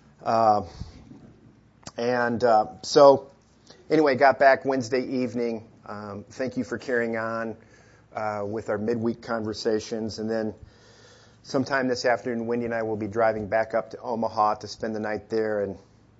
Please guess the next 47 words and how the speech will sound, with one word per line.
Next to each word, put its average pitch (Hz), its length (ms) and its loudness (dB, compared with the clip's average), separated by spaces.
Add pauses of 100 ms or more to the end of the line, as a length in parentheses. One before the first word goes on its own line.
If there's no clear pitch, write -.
(140)
the 107 120 -10
memorial 110 460 0
service 110 440 -4
is 104 100 -10
gonna 107 200 -8
be 104 120 -6
tomorrow 107 460 -8
night 101 380 -6
in 101 220 -10
Lincoln, 107 420 -6
which 98 220 -10
is, 98 400 -8 (880)
you 110 80 -6
know, 101 240 -6
an 113 140 -10
hour 113 240 0
closer 120 560 -2 (240)
to 110 220 -4
us 101 100 -6
here 110 160 -6
in 98 100 -6
Wichita 104 540 -6
than 95 160 -10
Omaha 110 420 -4
is. 101 280 -6
So 107 360 0 (640)
after 139 240 4
the 123 60 0
memorial 131 360 2
service, 131 400 -2
I'm 143 120 -2
hopeful 131 520 0
that, 110 320 -6
uh, 107 260 2 (720)
we'll 117 120 -2
be 117 140 0
able 110 140 -2
to 104 60 -8
just 104 180 -8
jump 120 220 -2
in 113 80 -6
the 110 60 -8
car 117 260 -2
and 104 100 -8
head 107 220 -10
back 110 240 -6
down 107 360 -8